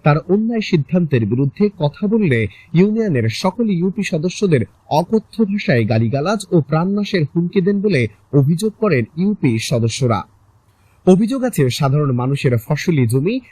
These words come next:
নিজের প্রয়োজনে জোর করে দখল, মিথ্যা মামলা দিয়ে হয়রানি সহ পেটুয়া বাহিনী অত্যাচার নির্যাতন করে আসছে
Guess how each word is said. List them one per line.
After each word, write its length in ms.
নিজের 400
প্রয়োজনে 540
জোর 260
করে 240
দখল, 420
মিথ্যা 380
মামলা 340
দিয়ে 240
হয়রানি 440
সহ 440
পেটুয়া 340
বাহিনী 520
অত্যাচার 520
নির্যাতন 560
করে 260
আসছে 440